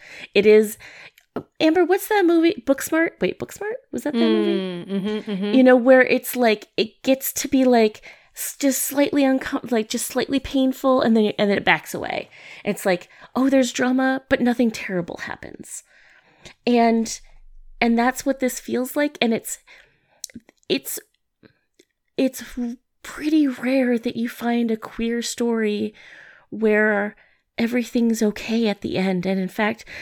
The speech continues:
Speaker 1: the characters are a little bit better at the end. And nobody's trying to hurt each other in this movie, and they, or in this, uh, show. And, and it's a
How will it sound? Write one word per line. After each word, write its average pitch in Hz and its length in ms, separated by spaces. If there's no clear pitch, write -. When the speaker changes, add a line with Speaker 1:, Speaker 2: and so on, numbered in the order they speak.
Speaker 1:
the 220 80
characters 233 600
are 214 80
a 220 60
little 220 220
bit - 300
better 190 400
at 175 180
the - 160
end. 190 420
And 208 560
nobody's 220 580
trying 202 680
to 196 80
hurt 196 300
each 180 240
other - 460
in 190 140
this 180 260
movie, 170 420
and 196 220
they, 190 300
or 190 80
in 180 100
this, 175 380
uh, 175 180
show. 156 400
And, 185 520
and 190 440
it's 196 180
a 180 160